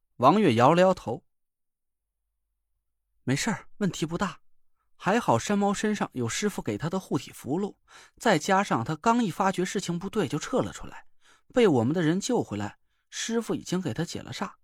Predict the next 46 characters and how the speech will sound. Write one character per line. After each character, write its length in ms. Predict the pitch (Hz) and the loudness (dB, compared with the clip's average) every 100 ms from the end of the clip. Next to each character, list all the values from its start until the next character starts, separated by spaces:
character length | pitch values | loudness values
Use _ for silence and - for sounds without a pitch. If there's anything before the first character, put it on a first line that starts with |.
| _ _ - | _ _ -8
他 120 | 190 | -6
休 260 | - 233 226 | -2 -2 -2
息 140 | 123 | -4
一 20 | |
段 160 | 151 135 | -2 -2
时 160 | - | -4
间 160 | 170 170 | -6 -2
就 60 | 147 | -2
没 100 | 139 | -2
事 140 | 233 | -6
儿 100 | 185 | -8
了。” 160 | - - _ _ _ _ _ _ _ _ _ _ _ _ _ _ _ _ | -10 -20 _ _ _ _ _ _ _ _ _ _ _ _ _ _ _ _
我 200 | 101 120 | 2 2
长 240 | - 139 185 | 4 2 4
长 180 | 151 | 2
松 220 | 190 - 190 | 2 0 -2
了 80 | |
口 200 | - - - | -4 -12 -12
气， 280 | - 156 - | -8 -8 -8
心 300 | - 185 147 | -2 2 4
里 120 | 170 | 2
满 200 | 135 - | 0 -6
是 140 | - | -12
愧 260 | - 208 143 | -8 -6 -6
疚。 220 | - - _ _ _ _ _ _ _ _ _ _ _ _ _ _ _ _ _ _ | -10 -20 _ _ _ _ _ _ _ _ _ _ _ _ _ _ _ _ _ _
“我 200 | 117 120 | 0 2
的 80 | 151 | 4
事 140 | - | 4
儿 100 | 165 | 2
给 140 | 147 185 | 4 2
你 80 | |
们 100 | 113 120 | 2 2
添 160 | 196 | 0
了 100 | 196 | 0
不 100 | 196 | -2
少 160 | - - | -6 -8
麻 200 | - 92 | -8 -6
烦， 180 | - - _ _ _ _ _ - | -8 -10 _ _ _ _ _ -2
不 160 | 214 | 0
光 240 | 156 180 196 | 4 2 4
害 160 | 208 | 2
得 100 | 113 | 2
兄 200 | 107 180 | -2 -2
弟 40 | 160 | -2
受 200 | 185 147 | -2 -2
伤， 260 | 180 180 | -2 -4